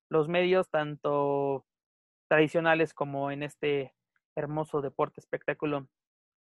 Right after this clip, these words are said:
Mana, llegamos al final de este episodio número treinta de Lucha Cent-,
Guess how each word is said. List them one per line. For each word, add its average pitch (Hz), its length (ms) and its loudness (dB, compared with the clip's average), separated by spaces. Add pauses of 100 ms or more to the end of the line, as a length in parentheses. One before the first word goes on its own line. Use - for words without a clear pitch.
(240)
Mana, 196 640 4 (520)
llegamos 202 400 2
al 175 160 2
final 190 600 0
de 165 220 2
este 156 340 -2
episodio 151 460 -2
número 156 280 -4
treinta 156 420 -4
de 143 100 -4
Lucha 147 260 -10
Cent-, 143 320 -14